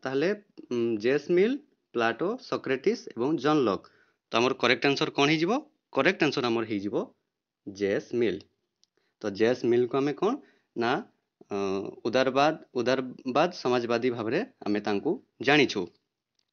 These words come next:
ବା ସେ ପରିଚିତ ଅଛନ୍ତି। ନେକ୍ସଟ ଆମେ କ୍ୱେଶ୍ଚନ୍ ନମ୍ବର ଟୁକୁ ଦେଖିବା। କ୍ୱେଶ୍ଚନ୍ ନମ୍ବର ଟୁ କ'ଣ କହେ? ଆପଣ ସ୍କ୍ରିନ୍ ଉପରେ ସ୍ପଷ୍ଟ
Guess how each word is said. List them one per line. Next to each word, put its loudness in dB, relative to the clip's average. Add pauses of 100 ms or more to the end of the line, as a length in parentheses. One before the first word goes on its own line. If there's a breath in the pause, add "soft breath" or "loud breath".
ବା 2
ସେ 2
ପରିଚିତ 0 (460 loud breath)
ଅଛନ୍ତି। 0 (580 soft breath)
ନେକ୍ସଟ 2
ଆମେ 2
କ୍ୱେଶ୍ଚନ୍ 2
ନମ୍ବର 2 (120)
ଟୁକୁ 4
ଦେଖିବା। 2 (760)
କ୍ୱେଶ୍ଚନ୍ 2
ନମ୍ବର 2 (100)
ଟୁ 0 (100)
କ'ଣ 2
କହେ? -2
ଆପଣ 0 (140)
ସ୍କ୍ରିନ୍ 2
ଉପରେ 2 (320 loud breath)
ସ୍ପଷ୍ଟ -6